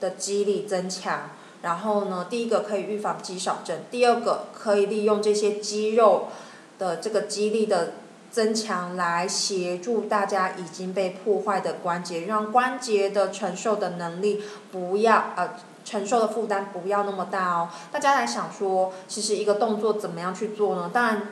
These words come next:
第一个神经要去控制，但是神经的话呢，在我们类风湿性关节炎的病人，呃，比较少去提到，也比较少被影响，也是有会被影响的，但是真的比较少。那第二个的话呢，就是一些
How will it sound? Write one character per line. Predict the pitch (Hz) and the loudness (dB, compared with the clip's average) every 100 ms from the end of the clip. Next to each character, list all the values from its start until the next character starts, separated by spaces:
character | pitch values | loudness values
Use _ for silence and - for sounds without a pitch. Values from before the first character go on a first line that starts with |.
| 226 | -4
第 | 214 | 0
一 | |
个 | 208 | 0
神 | - 175 175 | 0 -4 -6
经 | 190 | -6
要 | 185 | -4
去 | 202 | -4
控 | - 190 160 | -4 -4 -4
制， | 175 156 | -8 -8
但 | 240 | -6
是 | 262 | -4
神 | - 185 | -2 -2
经 | 185 202 | -4 -2
的 | 220 | -2
话 | 214 190 | 0 -2
呢， | 185 170 | -2 -2
在 | 214 | 0
我 | 190 160 | 2 0
们 | 151 156 | -2 -4
类 | |
风 | 180 190 | -4 -4
湿 | 214 | -6
性 | 190 190 | -8 -4
关 | 185 180 | -2 -2
节 | 175 | -4
炎 | 165 | -6
的 | 156 | -6
病 | 208 175 | -6 -6
人， | 156 143 - - - - - - - - - | -6 -10 -14 -18 -20 -20 -20 -20 -20 -20 -8
呃， | 180 175 247 - | -6 -4 -4 -6
比 | |
较 | 180 226 | -2 -2
少 | 233 160 | -2 -4
去 | 214 | -4
提 | - - 156 | -6 -8 -4
到， | 185 156 165 | 0 0 4
也 | 208 | 4
比 | 208 | 4
较 | 180 226 | 4 4
少 | 214 170 | 4 2
被 | 208 190 | 2 0
影 | 165 | -4
响， | - 175 175 | -8 -6 0
也 | 196 | 0
是 | - | 2
有 | 302 214 | 4 4
会 | 247 | 4
被 | 240 220 | 2 2
影 | 175 170 | 0 -2
响 | - 175 | -4 -4
的， | 147 - | -4 -4
但 | 208 | -2
是 | 214 208 | 0 -2
真 | 214 226 | 0 2
的 | - | 0
比 | - | 2
较 | 170 | 0
少。 | - - 160 - - - - - - - - - - - - | 0 -2 -4 -6 -18 -20 -20 -20 -20 -20 -20 -20 -20 -20 -10
那 | 240 220 | -4 -2
第 | 233 233 | 4 4
二 | |
个 | 233 208 | 6 6
的 | 196 | 6
话 | 226 226 | 4 2
呢， | 208 196 | 2 2
就 | 208 | 0
是 | 208 214 | 0 0
一 | 208 | 0
些 | 208 214 202 190 190 | 0 2 4 4 0